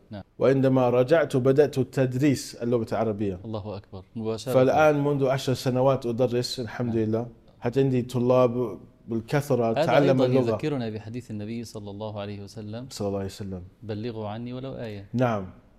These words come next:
Speaker 1: يعني أنت تعلمت قدرًا يسيرًا من اللغة العربية قد يحتاج إليه من لا يفقهون شيئًا في اللغة
Speaker 2: أي نعم.
Speaker 1: العربية، فتعطيهم هذا الجزء الذي عندك.
Speaker 2: أي سبحان الله.
Speaker 1: عظيم.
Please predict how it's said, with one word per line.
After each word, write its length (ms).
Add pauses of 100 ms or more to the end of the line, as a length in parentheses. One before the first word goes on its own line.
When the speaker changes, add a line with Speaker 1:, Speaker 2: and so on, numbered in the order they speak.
Speaker 1:
يعني 180
أنت 100
تعلمت 400
قدرًا 380
يسيرًا 320
من 140
اللغة 200
العربية 360
قد 200
يحتاج 340
إليه 360
من 160
لا 160
يفقهون 520
شيئًا 320
في 80
اللغة 120
Speaker 2:
أي 160
نعم. 80
Speaker 1:
العربية، 280
فتعطيهم 720 (360)
هذا 220
الجزء 360
الذي 280
عندك. 420 (340)
Speaker 2:
أي 200
سبحان 340
الله. 180
Speaker 1:
عظيم. 320